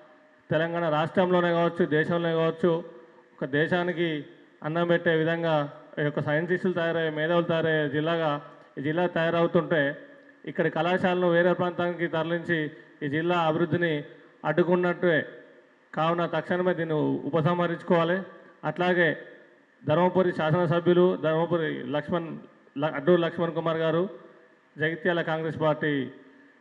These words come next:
అధ్యక్షులు, అట్లాగే ప్రభుత్వ విప్ కాబట్టి తన మీద చాలా వరకు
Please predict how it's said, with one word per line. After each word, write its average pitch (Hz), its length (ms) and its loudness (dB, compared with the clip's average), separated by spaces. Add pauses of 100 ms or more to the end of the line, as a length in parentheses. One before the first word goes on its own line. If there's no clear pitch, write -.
(240)
అధ్యక్షులు, 170 480 2
అట్లాగే 156 440 2
ప్రభుత్వ 151 380 0
విప్ 156 220 2
కాబట్టి 165 560 2 (200)
తన 165 140 -2
మీద 170 220 0 (680)
చాలా 170 220 2
వరకు 170 360 2